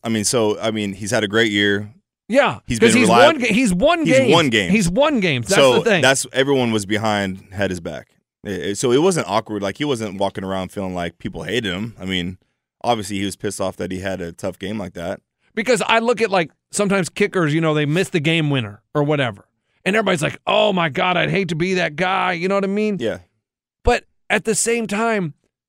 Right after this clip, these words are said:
Speaker 2: without that kicker, you wouldn't be in that position.
Speaker 1: Sure, yeah.
Speaker 2: A lot of times.
Speaker 1: The, this is what we say about specialists.
Speaker 2: Like,
Speaker 1: You,
Speaker 2: like,
Speaker 1: you,
Speaker 2: what
Speaker 1: this is what we say about specialists in the league. Everybody wants that job Monday through Saturday, but nobody wants it on Sunday.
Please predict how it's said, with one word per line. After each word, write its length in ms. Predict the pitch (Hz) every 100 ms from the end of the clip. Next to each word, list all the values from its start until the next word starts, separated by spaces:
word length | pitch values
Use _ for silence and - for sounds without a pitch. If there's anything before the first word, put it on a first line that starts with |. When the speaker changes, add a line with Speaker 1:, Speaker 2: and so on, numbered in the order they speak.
| _ _
Speaker 2:
without 340 | 175 - 226 233
that 220 | 220 -
kicker, 260 | 214 208
you 140 | 185 196
wouldn't 260 | 214 196
be 180 | 160 214
in 100 | 208
that 180 | 185 -
position. 640 | 165 147 196 - 147 110 165
Speaker 1:
Sure, 380 | 208 131 82 -
yeah. 280 | 185 85 101 -
Speaker 2:
A 80 |
lot 260 | 180 196 185
of 80 | 151
times. 440 | 165 139 110 110
Speaker 1:
The, 220 | 117 123 139
this 180 | 156
is 80 | 180
what 140 | 165 156
we 80 |
say 160 | 147 147
about 180 | 127 117
specialists. 540 | - 104 - 90 -
Speaker 2:
Like, 180 | 220 247
Speaker 1:
You, 60 | 240
Speaker 2:
like, 120 | 220
Speaker 1:
you, 120 | 135
Speaker 2:
what 140 | - 185
Speaker 1:
this 120 | 165
is 60 |
what 140 | 190 180
we 80 | 165
say 160 | 175
about 180 | 147 135
specialists 420 | 143 135 131 110
in 60 | 113
the 40 |
league. 140 | 104 92
Everybody 380 | 110 147 156 156
wants 260 | 139 139
that 140 | 143 117
job 280 | 117 117 110
Monday 240 | 110 117
through 160 | 120 110
Saturday, 380 | 110 107 107
but 120 | 104 101
nobody 260 | 101 95
wants 200 | 92 92
it 80 | 92
on 80 | 82
Sunday. 320 | 92 85 65